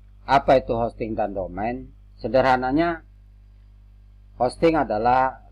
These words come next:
layanan menyediakan tempat untuk menyimpan data dan informasi website,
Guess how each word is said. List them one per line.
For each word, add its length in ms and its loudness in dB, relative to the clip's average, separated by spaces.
layanan 800 0
menyediakan 800 -4
tempat 480 -10
untuk 400 -6
menyimpan 480 -2
data 320 0
dan 240 -4
informasi 640 -8
website, 400 -8